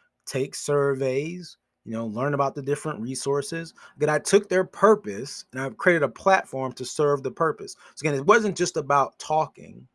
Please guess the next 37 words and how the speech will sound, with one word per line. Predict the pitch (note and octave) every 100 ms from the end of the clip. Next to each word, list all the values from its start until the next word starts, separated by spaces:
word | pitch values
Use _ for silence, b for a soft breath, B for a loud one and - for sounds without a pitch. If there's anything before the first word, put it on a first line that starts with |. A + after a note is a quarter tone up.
| _
It | - - G#3+
wasn't | A#3+ G3+
just | F3 -
about | C#3+ C3 B2 G2+
meeting, | A2 D3 F#3+ C#3+ F#2+ F#2 A2+ - b
but | C#3+
it |
was | D3 -
also | E3+ G3 F#3+ F3 D#3+
to | B2+
meet | G#2 G#2 A2+
a |
purpose. | B2+ - F#3+ F#3+ G2 - - _ _ _ _ _ _ _ _ _ _ _
So | E3+ D#3+ D#3
create | - - F#3 G#3
a | E3+
platform. | - G#3 G3+ - G3 G#2 C#3+
Again, | B2 A2
you | A2+
can, | A#2 A2 A2 -
you | A#2 A2+
can | A#2+ A2 A2
go | A2 B2+ B2+
out | B2 C3+
and | A#2
you | A2+
can | G#2+ A2 G#2+ G#2+ G#2
build | B2+ B2+
a | A2 G#2
site | - - C3+ B2+ -
from | C3+ A#2+
scratch, | - - A#2+ A#2 C3 - -
from, | A2+ G#2 G#2+
like, | G#2+
something | - A#2 A2+
like | G2
WordPress. | G#2+ F3 F3 - E3+ E3 D#3+ D3+